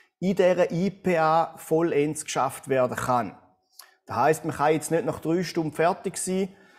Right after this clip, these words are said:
Man kann auch nicht irgendwelche dreißig, vierzig Stunden daraus machen, sondern da ist der Range, wo wir uns befinden, wo wir dürfen, äh, auch die Projekte zusammenstellen.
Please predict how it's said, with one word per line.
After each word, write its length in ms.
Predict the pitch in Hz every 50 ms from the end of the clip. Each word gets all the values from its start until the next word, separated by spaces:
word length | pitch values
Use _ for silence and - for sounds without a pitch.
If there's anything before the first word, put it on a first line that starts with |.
| _ _ _ _ _
Man 240 | 123 131 143 151 - - -
kann 260 | - - 151 147 156 156
auch 160 | 147 151 151
nicht 200 | 151 151 151 156
irgendwelche 500 | 160 165 156 151 151 147 147 135 - 147
dreißig, 320 | - 147 151 143 - -
vierzig 400 | - - 180 196 208 208 - -
Stunden 340 | - - 196 190 190 180 -
daraus 180 | - 190 175 165
machen, 520 | 175 165 165 170 - - - 170 170 139
sondern 400 | 135 143 143 147 147 143 135 -
da 200 | 143 143 156 170
ist 160 | 170 147 - -
der 120 | 156 147
Range, 320 | 143 143 151 170 185 185 - -
wo 120 | 156 156
wir 220 | 156 165 170 165 - - - - - _ _ _
uns 220 | - 160 170 160 -
befinden, 520 | - 151 127 - 202 220 233 208 214 208 - 139 139
wo 120 | 160 170
wir 340 | 170 175 175 170 - - - -
dürfen, 400 | 139 147 156 151 - - 156 151 - - - _ - - - - - _ _ -
äh, 340 | - 131 135 139 143 143 - -
auch 220 | - 107 127 135 139
die 160 | 139 147 139
Projekte 400 | - - 143 147 147 143 - -
zusammenstellen. 840 | - 160 151 175 202 214 170 - - 190 185 185 185 190 196 -